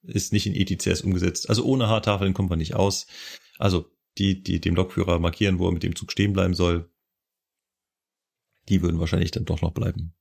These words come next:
Ähm, dann haben mehrere unserer Hörer darauf hingewiesen, dass in Großbritannien mittlerweile eine Dampflok mit E T C S ausgerüstet wurde.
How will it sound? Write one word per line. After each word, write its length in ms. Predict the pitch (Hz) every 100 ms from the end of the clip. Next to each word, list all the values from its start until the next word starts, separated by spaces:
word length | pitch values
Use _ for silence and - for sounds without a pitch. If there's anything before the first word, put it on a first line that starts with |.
| _ _ _ _ -
Ähm, 440 | 101 107 107 107
dann 200 | 101 110
haben 300 | 123 123 117 -
mehrere 880 | 107 117 156 180 131 127 135 135
unserer 320 | - 127 113 110
Hörer 220 | 123 123
darauf 260 | 107 104
hingewiesen, 640 | - 143 123 120 123 123 113
dass 340 | 104 110 -
in 220 | - 107
Großbritannien 720 | 113 107 - 92 113 123 113
mittlerweile 520 | 110 117 101 101 113 117
eine 320 | 95 107 104
Dampflok 600 | - 101 110 107 95 -
mit 120 | 101
E 120 | -
T 100 | 104
C 120 | 101 -
S 160 | 120
ausgerüstet 640 | - 98 - 92 90 95 95
wurde. 300 | 87 80